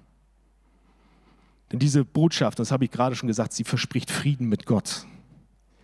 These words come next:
Da, wo Feindschaft ist, kommt Frieden plötzlich ins Spiel. Aus Krieg wird plötzlich Versöhnung.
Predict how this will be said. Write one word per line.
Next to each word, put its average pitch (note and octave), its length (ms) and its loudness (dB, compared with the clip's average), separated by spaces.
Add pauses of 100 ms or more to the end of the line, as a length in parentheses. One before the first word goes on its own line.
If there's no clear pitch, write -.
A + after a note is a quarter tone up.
(1500)
Da, C3 140 4
wo C#3 100 4
Feindschaft E3 680 2
ist, B2+ 240 2
kommt C#3 240 0
Frieden D#3 380 2
plötzlich A#2+ 320 0
ins A#2 120 0
Spiel. G#2+ 480 2 (1400)
Aus - 220 2
Krieg F3+ 280 2
wird E3 140 4
plötzlich E3 400 2
Versöhnung. C#3 720 4